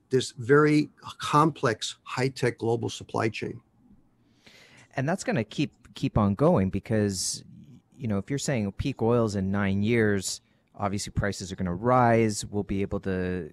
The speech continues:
Speaker 2: keep going with fossil fuels for another, let's say another ten years after that, who knows?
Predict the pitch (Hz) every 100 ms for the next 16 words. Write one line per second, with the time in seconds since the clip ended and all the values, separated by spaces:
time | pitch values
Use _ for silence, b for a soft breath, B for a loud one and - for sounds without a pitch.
0 | _ - 120 - - 104 101 98 92 98
1 | 92 - 104 98 - 98 - 107 101 -
2 | 107 95 92 95 92 92 90 - b b
3 | b b b b - - 95 - 95 92
4 | 90 - 156 165 151 131 123 127 120 131
5 | 127 127 113 107 117 151 147 143 131